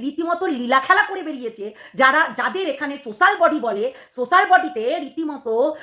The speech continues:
সমস্ত কিছু ভিডিও এখনো পর্যন্ত চলছে, আর তুমি একটা থাম্বনেল লাগিয়েছো, সেটা পার্সোনাল কল করে,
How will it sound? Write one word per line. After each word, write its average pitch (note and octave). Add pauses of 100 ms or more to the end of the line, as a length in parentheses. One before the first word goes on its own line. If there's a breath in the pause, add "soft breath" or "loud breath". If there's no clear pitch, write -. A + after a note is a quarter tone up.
সমস্ত E4+
কিছু B3+
ভিডিও A#3
এখনো D4+
পর্যন্ত D4
চলছে, A#3 (180 loud breath)
আর E4 (140)
তুমি F4
একটা C4
থাম্বনেল E4+
লাগিয়েছো, A3+ (160 loud breath)
সেটা D4
পার্সোনাল C4
কল B3
করে, C#4+